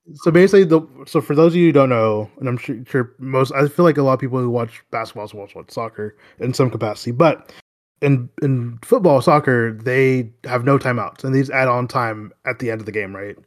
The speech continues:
Speaker 1: Mm.
Speaker 2: So the games move a lot faster, which I really appreciate. Like, you know, games are normally done within an hour and a half, like, you know, about hour and forty-five usually.
Speaker 1: Mm-hmm.
Speaker 2: Um, and then also in ba-, in, in soccer, they have a table,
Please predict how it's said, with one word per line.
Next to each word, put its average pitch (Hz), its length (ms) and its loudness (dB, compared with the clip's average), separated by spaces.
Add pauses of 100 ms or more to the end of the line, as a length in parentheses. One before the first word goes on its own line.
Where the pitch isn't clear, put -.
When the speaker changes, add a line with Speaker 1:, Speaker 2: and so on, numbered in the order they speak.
(280)
Speaker 1:
Mm. 98 160 -8
Speaker 2:
So 143 240 6
the 135 140 2
games 143 220 4
move 131 120 4
a 123 40 4
lot 131 160 2
faster, 196 420 4
which 147 160 4
I 135 80 4
really 139 320 4
appreciate. 127 600 -4
Like, 101 280 -14
you 123 60 -10
know, 113 180 -8 (380)
games 139 260 2
are 117 40 -6
normally 131 200 4
done 131 220 2
within 127 240 0
an - 0 -
hour 117 160 -2
and 113 100 -6
a - 40 -16
half, 131 520 -2
like, 110 220 -6 (180)
you 120 80 -6
know, 107 120 -6
about 107 280 -6
hour 123 220 0
and 117 80 -6
forty-five 113 480 -4
usually. 120 400 -2 (320)
Speaker 1:
Mm-hmm. 113 200 -6
Speaker 2:
Um, 120 640 2 (840)
and 143 220 4
then 139 220 6
also 139 540 6
in 123 140 0
ba-, 127 200 2
in, 131 180 0 (100)
in 139 120 0
soccer, 120 460 -2
they 123 140 0
have 127 400 0
a 127 80 -4
table, 117 480 2